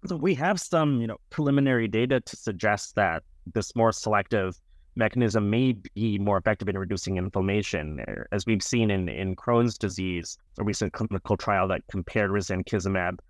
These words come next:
to ustekinumab found greater efficacy with risankizumab for Crohn's disease.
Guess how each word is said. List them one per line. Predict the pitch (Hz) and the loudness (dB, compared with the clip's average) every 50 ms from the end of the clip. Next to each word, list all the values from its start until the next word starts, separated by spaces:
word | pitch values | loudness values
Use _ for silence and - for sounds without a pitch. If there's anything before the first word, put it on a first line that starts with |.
| _ _ - | _ _ -12
to | - - | -6 -2
ustekinumab | - 113 - - 101 - - 101 92 90 90 87 85 82 - - - _ _ _ _ _ | -2 -2 0 -2 -4 -2 -2 -2 0 0 0 0 0 -2 -4 -6 -10 _ _ _ _ _
found | - 113 98 104 95 | 2 2 2 2 2
greater | - 113 104 101 - - - | 0 0 0 0 0 0 -2
efficacy | 131 - 139 120 - 113 - - - 107 95 87 | 0 0 -2 -4 -4 -6 -6 -4 -2 -2 -2 -2
with | 87 - 90 - | -2 -4 -4 -2
risankizumab | - 123 156 160 - 120 95 90 87 - 104 92 - 95 92 85 82 80 73 - | 2 2 2 4 4 2 0 0 0 -2 -2 -2 -2 -2 -2 -2 -2 -2 -4 -6
for | - - - 90 | -8 -6 -6 -6
Crohn's | - - 113 107 101 98 | -2 2 2 2 2 2
disease. | 87 - 85 - - 50 50 - - - - | -2 -6 -10 -10 -12 -14 -14 -14 -16 -18 -20